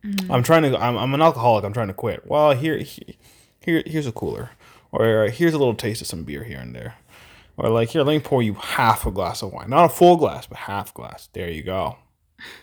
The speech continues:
Speaker 2: See, look, you're already coming back. You're on the way to recovery." Like, it's not, you're not helping the situation.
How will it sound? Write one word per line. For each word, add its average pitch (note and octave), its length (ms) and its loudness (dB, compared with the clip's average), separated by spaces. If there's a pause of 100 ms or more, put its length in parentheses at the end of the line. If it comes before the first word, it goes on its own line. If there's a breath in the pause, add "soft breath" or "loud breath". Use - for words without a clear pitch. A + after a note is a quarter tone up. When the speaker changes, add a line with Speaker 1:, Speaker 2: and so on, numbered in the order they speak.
Speaker 2:
See, - 160 -12
look, F#2+ 200 -6
you're G#2+ 120 -2
already F#2 120 -2
coming C#2+ 260 -6
back. A2+ 400 -2
You're F#2 120 -4
on A2+ 80 -2
the F2 80 -4
way A#2+ 180 0
to - 120 -8
recovery." C#3 480 2
Like, G2+ 160 -6
it's A2 180 -8
not, A2+ 160 -4
you're A#2 140 -2
not A#2 80 -2
helping G#2+ 320 -6
the F#2+ 80 -8
situation. - 720 -6